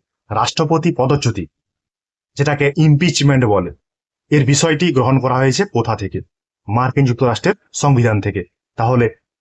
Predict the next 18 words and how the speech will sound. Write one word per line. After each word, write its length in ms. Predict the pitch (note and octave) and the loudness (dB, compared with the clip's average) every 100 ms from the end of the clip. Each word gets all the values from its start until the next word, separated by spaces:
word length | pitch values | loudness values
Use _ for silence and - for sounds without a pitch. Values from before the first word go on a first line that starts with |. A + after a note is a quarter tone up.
| - | -12
ভারতের 440 | A2 B2+ C3 C#3+ C#3 - _ _ _ _ A#2+ | -4 -4 0 0 0 -8 _ _ _ _ -6
রাষ্ট্রপতির 600 | B2+ - C3+ C3+ C3+ A#2+ | -4 -2 -2 0 -2 -2
যে 60 | |
পদচ্যুতি 500 | C3 C3 C#3+ C#3+ A2 G2+ | -2 0 0 0 -2 -4
হয়, 180 | F2+ - | -4 -8
যে 100 | - B2 | -6 -2
পদ্ধতিটা 480 | B2+ B2 C#3+ D3 B2 | -2 0 0 0 0
দ্বারা, 220 | G#2+ D#2+ - _ _ - | -2 -6 -10 _ _ -6
সে 100 | A#2+ G#2+ | -4 -2
পদ্ধতিটার 500 | G#2+ A2+ A2+ A#2 A2 | -2 -2 -2 -2 0
নাম 140 | G#2+ B2 | 0 0
হচ্ছে 220 | A#2+ G3+ G3 _ - | 0 -4 -4 _ -2
ইমপিচমেন্ট 640 | C#3+ C#3+ D#3 C#3+ C#3 D3 D#3 _ - | 2 2 2 0 0 0 -2 _ -8
পদ্ধতি 440 | G#2+ G2+ A#2+ C#3+ F3+ _ _ - | -6 0 0 0 -4 _ _ -8
বা 200 | G#2 G#2+ G#2 _ _ - | -2 -2 -4 _ _ -4
মহাবিচার 720 | A#2+ C3 C#3 D3 A#2 A2 D#3 - | 0 2 2 0 -2 -2 -2 -2
পদ্ধতি। 440 | - G#2 G#2 - E2+ _ _ _ _ _ _ _ _ _ _ _ _ _ _ _ _ _ _ _ _ _ _ _ _ _ _ _ _ _ _ _ _ _ _ _ _ _ _ _ _ _ _ - | -4 -4 -4 -8 -10 _ _ _ _ _ _ _ _ _ _ _ _ _ _ _ _ _ _ _ _ _ _ _ _ _ _ _ _ _ _ _ _ _ _ _ _ _ _ _ _ _ _ -10
ভারতের 400 | G#2+ D#3 F3 G3 | -2 0 2 0